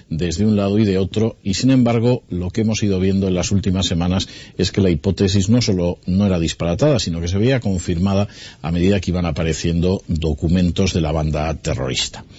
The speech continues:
Vamos a hablar de ese tema esta noche, vamos a hablar de otros temas, y ustedes, por supuesto, ya se han dado cuenta de que nuestro invitado es don Jaime Mayor Oreja.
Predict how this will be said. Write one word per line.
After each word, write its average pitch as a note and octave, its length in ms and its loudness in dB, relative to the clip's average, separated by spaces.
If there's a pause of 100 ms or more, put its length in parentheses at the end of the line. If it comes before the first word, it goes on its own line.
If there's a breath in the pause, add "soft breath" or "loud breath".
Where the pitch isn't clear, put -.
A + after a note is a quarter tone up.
(360 loud breath)
Vamos F3 220 4
a - 20 4
hablar E3 220 2
de D3 60 2
ese C3 140 0
tema A#2+ 220 2
esta B2 220 -2
noche, C3 340 0
vamos F#2 300 -4
a G2 40 0
hablar G2 240 0
de E2+ 100 -2
otros F#2 280 -2
temas, A#2 500 2
y E2+ 120 -10
ustedes, G2+ 320 -4
por G2 160 -6
supuesto, F#2 480 -2
ya F2+ 120 0
se F2+ 100 -4
han F2 80 -2
dado F#2 200 0
cuenta F2 260 -2
de F2+ 80 -2
que E2 60 -4
nuestro D2+ 300 -2
invitado E2+ 460 2 (220 loud breath)
es F2 160 -2
don C2 120 -4
Jaime D#2 300 -4
Mayor B1+ 260 -6
Oreja. D2+ 340 -10